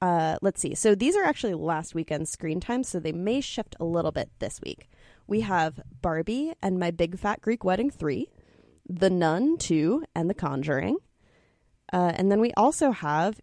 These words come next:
Equalizer three and Gran Turismo. And to find out more information about those sh-, showtimes, you can head on over to highway drive in dot com.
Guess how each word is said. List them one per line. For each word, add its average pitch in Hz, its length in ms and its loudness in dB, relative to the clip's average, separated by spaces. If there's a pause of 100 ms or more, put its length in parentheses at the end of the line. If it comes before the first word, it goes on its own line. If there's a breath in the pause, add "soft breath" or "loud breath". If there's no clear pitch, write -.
Equalizer 208 640 2
three 220 440 -2 (140)
and 294 220 4
Gran 254 380 2
Turismo. 294 760 -6 (380 soft breath)
And 240 100 0
to 269 80 -2
find 277 240 4
out 240 100 2
more 202 220 2
information 226 720 0
about 170 320 -4
those 277 200 0
sh-, - 100 -10 (260)
showtimes, 165 640 -2
you 240 100 -2
can 294 200 -4
head 311 200 -2
on 302 160 0
over 311 280 -2
to 262 160 -6
highway 226 380 2
drive 202 300 0
in 262 300 -2
dot 208 240 -4
com. - 380 -8